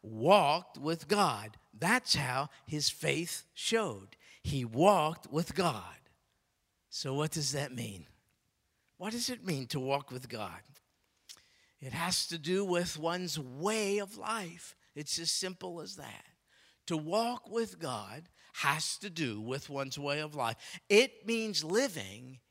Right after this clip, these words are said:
in light of the presence of God. It means living as if he is there. And not only does it mean living as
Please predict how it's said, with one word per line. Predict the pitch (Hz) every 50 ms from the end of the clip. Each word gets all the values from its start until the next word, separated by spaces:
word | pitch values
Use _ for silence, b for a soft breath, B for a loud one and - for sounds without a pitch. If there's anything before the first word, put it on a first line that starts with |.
| _ _
in | 185 180 175 175
light | 185 196 185 139 110 110 113 120 - - - 127 b b b b b b b _
of | - 151 135 113
the | - 135
presence | - - - - - 254 247 170 - 110 113 123 135 - - - - _
of | 156 156 151 -
God. | 135 156 123 101 87 87 85 - 110 - _ _ _ _ _ _ _ _ _ _ _ B B B B B B B
It | - 165 180 -
means | 190 180 165 143 -
living | 151 170 208 247 226 247 269 269 262 233 - -
as | 180 180 170 147 -
if | 185 185 180 - -
he | 185 180 170
is | 160 143 131 131
there. | 147 156 143 120 110 110 107 B B B B B
And | - 175 165 160 151 151
not | 185 226 277 294 262 - -
only | 240 254 247 226 196 156 127 101 98 98 101 113 131 b b b b
does | - 165 160 143
it | 175 - -
mean | 185 190 180 160
living | 175 208 240 214 226 220 196 180 - -
as | 160 156 151 139 - -